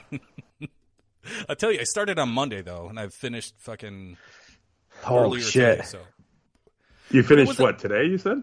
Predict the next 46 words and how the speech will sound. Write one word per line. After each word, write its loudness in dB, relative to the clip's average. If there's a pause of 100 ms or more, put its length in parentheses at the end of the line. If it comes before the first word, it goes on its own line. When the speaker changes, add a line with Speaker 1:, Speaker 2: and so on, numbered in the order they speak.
Speaker 1:
Yeah, -2
but -8
it -4
wasn't, -8
like, -8
an -10
all-day -6
thing. -20 (360)
Speaker 3:
Yeah, 2
Speaker 1:
But 2
Speaker 3:
yeah, -2
Speaker 1:
it -2
Speaker 3:
yeah. -4
Speaker 1:
does -2
take -6
time. -14
You -18
know, -16
you -16
get -20
Speaker 3:
Yeah. -16
Speaker 1:
a -18
lot -10
of -14
scrubbing -12
through -16
shows -18
and -20
shit. -18 (720)
Speaker 3:
Yeah. -10 (680)
Holy -6
fuck. -16 (160)
That -4
was -12
great. -12 (280)
That -6
was -2
Speaker 2:
Awesome. -4
Speaker 3:
great. -12 (640)
Speaker 2:
Fucking 4
Speaker 3:
I 6
loved 6
it. -2
Speaker 2:
awesome. -6 (720)
Speaker 3:
All 6
right. 4